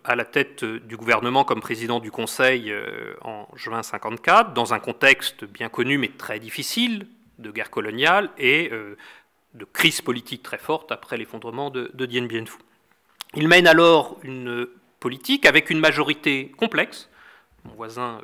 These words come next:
connaît parfaitement ces questions-là, mais tout à fait significative, et qui lui permet d'agir sur un certain nombre de dossiers,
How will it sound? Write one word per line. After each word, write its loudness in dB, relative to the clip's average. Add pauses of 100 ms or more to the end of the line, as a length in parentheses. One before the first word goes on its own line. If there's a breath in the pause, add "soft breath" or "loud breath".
connaît -20
parfaitement -2
ces -8
questions-là, -2
mais -2
tout -20
à -2
fait -2
significative, -6 (380 loud breath)
et -4
qui 0
lui -2
permet 2
d'agir 2
sur -6
un -2
certain -8
nombre -6
de -8
dossiers, -2